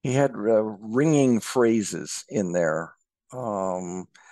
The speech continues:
and things that could be campaign themes, uh, and, uh, declarations of firm intent, decisiveness,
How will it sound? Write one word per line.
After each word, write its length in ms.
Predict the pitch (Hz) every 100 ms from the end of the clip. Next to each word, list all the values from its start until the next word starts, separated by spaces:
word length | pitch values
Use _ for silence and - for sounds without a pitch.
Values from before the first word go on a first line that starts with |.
| - _
and 380 | 127 110 104 101 -
things 400 | - 131 127 107
that 160 | 120 -
could 260 | 127 120
be 260 | 120 110 107
campaign 760 | - 120 107 104 131 120 110 107 -
themes, 600 | 104 73 73 67 - - _ _ _ _ _
uh, 600 | 185 101 101 80 78 67 - - _ _
and, 500 | 120 110 104 98 95
uh, 340 | 95 87 82 85 _ _ _ _ _
declarations 1200 | - 123 - 123 104 113 120 - 90 78 90 - -
of 280 | 104 95 98
firm 440 | - 127 113 110
intent, 600 | 101 98 - 120 101 90 - -
decisiveness, 1160 | 113 - 127 123 127 - - 80 67 - -